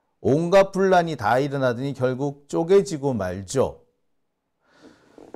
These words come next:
자, 당이 쪼개지는 거는요, 여러 가지 이유가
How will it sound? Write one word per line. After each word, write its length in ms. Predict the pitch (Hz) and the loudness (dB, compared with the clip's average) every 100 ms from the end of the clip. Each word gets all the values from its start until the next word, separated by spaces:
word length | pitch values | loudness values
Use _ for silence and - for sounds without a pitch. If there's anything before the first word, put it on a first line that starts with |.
| - - | -16 -8
자, 140 | 117 | -8
당이 400 | - 143 214 294 | -4 -2 0 2
쪼개지는 560 | - 190 208 180 180 170 | 2 4 2 2 0 2
거는요, 600 | 147 127 139 165 90 - | 2 2 2 0 0 -4
여러 240 | 113 143 | 0 2
가지 400 | 156 185 180 233 | 2 2 2 -2
이유가 720 | 165 139 139 151 151 151 147 | -2 -2 0 4 4 2 -4